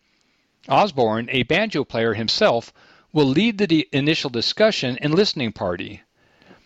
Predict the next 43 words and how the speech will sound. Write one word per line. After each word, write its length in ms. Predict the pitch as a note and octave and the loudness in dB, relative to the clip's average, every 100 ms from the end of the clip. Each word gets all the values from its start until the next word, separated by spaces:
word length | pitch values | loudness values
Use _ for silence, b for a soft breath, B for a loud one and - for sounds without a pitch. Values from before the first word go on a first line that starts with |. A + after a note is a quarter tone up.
| b _ - | b _ -2
"This 360 | F3 C#4 - | 2 2 -2
is 220 | - G3+ | -4 -4
the 100 | - | -2
beginning 440 | F3 D#3 D#3+ D#3+ E3 | -2 0 0 2 -2
of 140 | C3+ | -4
some 320 | - D#3+ C3+ | -2 0 0
new 160 | C#3 D3+ | 0 -2
programming. 720 | - E3 F3+ C3 G2 F#2 F#2 - b b b b | 2 2 2 0 -2 -6 -14 -20 b b b b
We're 140 | E3 | 0
still 400 | D3+ - G#3 A#3 | 0 2 4 4
in 100 | G3+ | 2
the 140 | F3+ D3 | 0 2
early 260 | E3+ E3 | 2 2
stages 500 | C3+ - A3+ B3 E3+ | 0 0 0 2 0
of 160 | A2 F#2 | 0 -2
it, 180 | F2 - | -4 -10
but 200 | - C#3 | -2 2
in 160 | C#3+ D3+ | 2 0
the 80 | B2+ | -2
early 320 | F3+ A#3+ C4+ | 0 2 2
winter, 560 | E3+ F3 F3 G#2+ G#2 - | 2 0 -2 -4 -4 -4
we 200 | D#3 D#3 | 0 2
reconfigured 760 | E3+ C#4 A3+ F3 - G#3 C#3+ | 4 2 0 -4 -4 0 2
the 100 | B2+ | 2
space 440 | B2+ - G#3+ G3+ - | -2 0 0 2 0
in 100 | C#3+ | 0
our 160 | A#2+ | -2
cafe 640 | - A#2+ - - G3 B2 C3 b b b | -2 -6 -2 2 2 0 -6 b b b
to 80 | D3 | 0
be 260 | D#3+ E3+ C3+ _ - | 2 2 -2 _ -2
amenable 560 | D#3 F3 A#3 D3+ B2+ | 0 2 2 2 2
to 100 | B2+ | 0
hanging 380 | A2+ A#2+ B2 C3+ | -2 0 0 0
out," 340 | F#3+ D#3+ G2 | 0 0 -4
he 140 | - G#2 | -8 -8
says. 480 | - F2 F#2+ A#2+ - b b b b _ | -4 -2 -2 -4 -12 b b b b _
"We're 80 | D#3+ | 0
trying 280 | - A#3 C4+ | 2 0 0
to 60 | |
get 220 | A3 E3 | -2 -2
back 260 | D3+ D#3+ G#3 | 0 0 2
to 100 | G#3+ | 0
this 260 | G3 F3 | 2 2